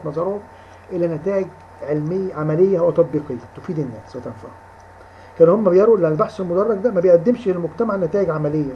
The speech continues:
وتطبيقية تفيد وتنفعهم، بل هو بحث نظري. وقد يفهم أن هذا الكلام كان موجه ضد الف-، فقط ضد الفلسفة بالذات، لأنها هي من اتهمت دائمًا بأنها تجريدية.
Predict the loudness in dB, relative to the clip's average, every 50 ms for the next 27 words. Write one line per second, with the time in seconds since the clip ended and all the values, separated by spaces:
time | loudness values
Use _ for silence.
0 | -10 -10 -10 -10 -8 -6 -8 -6 -4 -4 -6 -6 -6 -12 -12 -12 -12 -12 -12 -14
1 | -14 -18 -18 -20 -20 -20 -20 -10 -2 0 2 4 4 4 4 2 -2 -4 -4 -4
2 | -2 -4 -4 -8 -10 -10 -10 -10 -10 -12 -20 -20 -20 -20 -20 -20 -20 -20 -20 -20
3 | -20 -20 -20 -20 -20 -20 -20 -20 -20 -20 -20 -20 -20 -20 -20 -20 -20 -20 -20 -20
4 | -14 -2 2 4 4 6 6 6 6 4 4 4 2 -6 -6 -6 -8 -14 -20 -14
5 | -8 -6 -4 -2 0 0 0 0 0 -2 -2 0 0 2 2 2 0 -2 -6 -10
6 | -16 -20 -20 -20 -20 -20 -20 -20 -10 -2 0 0 2 2 0 -2 0 -2 -2 -2
7 | 0 0 0 0 0 -4 -6 -8 -6 -2 -4 -4 -2 -2 -6 -6 -4 -4 -4 -2
8 | -2 -4 -4 -4 -6 -6 -4 -6 -6 -6 -6 -8 -8 -8 -8 -8 -8 -10 -10 -12
9 | -12 -16 -16 -16 -20 -20 -20 -20 -20 -20 -20 -20 -20 -20 -20 -20 -8 -2 0 0
10 | 0 0 0 -2 -2 -4 -6 -8 -10 -14 -20 -20 -20 -12 -6 0 4 4 4 4
11 | 4 0 -2 -4 -2 2 2 4 4 4 2 0 0 0 0 -2 0 0 0 0
12 | 0 0 0 0 0 0 0 0 0 0 0 -2 -4 -4 -4 -4 -4 -4 -2 -2
13 | -2 -2 -4 -8